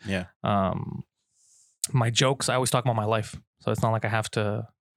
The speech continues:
Speaker 2: adhere to any, you know, whether you like it or not, whether you think it's offensive or not. It's what happened.
Speaker 1: Mm-hmm.
Speaker 2: It's, these are the facts. So I don't, I like not having to answer to anyone. I think that's why a lot of comics become comics.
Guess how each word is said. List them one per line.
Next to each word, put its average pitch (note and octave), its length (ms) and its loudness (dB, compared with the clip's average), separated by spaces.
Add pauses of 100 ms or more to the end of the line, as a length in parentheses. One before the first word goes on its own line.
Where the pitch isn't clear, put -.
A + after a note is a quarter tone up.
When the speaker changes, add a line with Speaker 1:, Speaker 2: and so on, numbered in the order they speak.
(120)
Speaker 2:
adhere B2+ 460 0
to B2+ 160 0
any, A#2 400 2 (260)
you D3+ 80 -2
know, C#3 60 2
whether D3 180 4
you C3+ 100 2
like C#3+ 200 2
it C3+ 60 2
or B2+ 40 2
not, C3+ 160 2
whether B2+ 160 2
you A#2+ 60 2
think B2+ 160 0
it's - 100 -2
offensive C3 380 2
or A#2 40 2
not. A2+ 200 2 (300)
It's - 100 -6
what C#3 100 0
happened. B2+ 400 -2 (140)
Speaker 1:
Mm-hmm. A2+ 160 -4 (320)
Speaker 2:
It's, A2 200 -4
these A#2+ 160 0
are B2 60 4
the A2+ 80 0
facts. - 440 -2 (560)
So A2+ 180 -2
I A2+ 60 2
don't, B2+ 320 2 (400)
I B2 100 0
like C3+ 320 2
not B2+ 260 2
having A#2+ 200 0
to A2+ 60 2
answer A2 300 2
to G#2+ 60 0
anyone. G#2+ 160 2
I A#2 40 0
think G3+ 140 0
that's G3 140 2
why F#3+ 100 2
a D#3+ 40 2
lot D#3 140 4
of C3 60 0
comics C3 320 0
become - 220 -2
comics. A2+ 420 -4